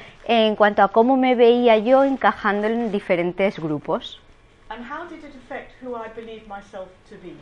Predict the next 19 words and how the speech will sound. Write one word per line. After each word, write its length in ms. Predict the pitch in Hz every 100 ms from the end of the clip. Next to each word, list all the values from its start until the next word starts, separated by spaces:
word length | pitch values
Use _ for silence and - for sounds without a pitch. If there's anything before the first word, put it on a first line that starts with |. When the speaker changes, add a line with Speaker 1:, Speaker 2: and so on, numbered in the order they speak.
| - _
Speaker 1:
¿Y 120 | 214
cómo 320 | 196 226 247
me 160 | 247 247
afectó 460 | 247 247 240 247 233
todo 280 | 240 240
eso 500 | 254 285 311 - 285 -
en 300 | 226 233 240
la 100 | 208
imagen 640 | 196 202 196 214 233 240
que 140 | 240 226
yo 100 | 196
misma 380 | 190 196 214 214
tenía 720 | 196 170 175 170 170 170 151
de 120 | 156
mí, 80 | 156
de 120 | 151
mí 120 | 170 175
misma, 440 | 170 165 151 139
¿no? 200 | 160 320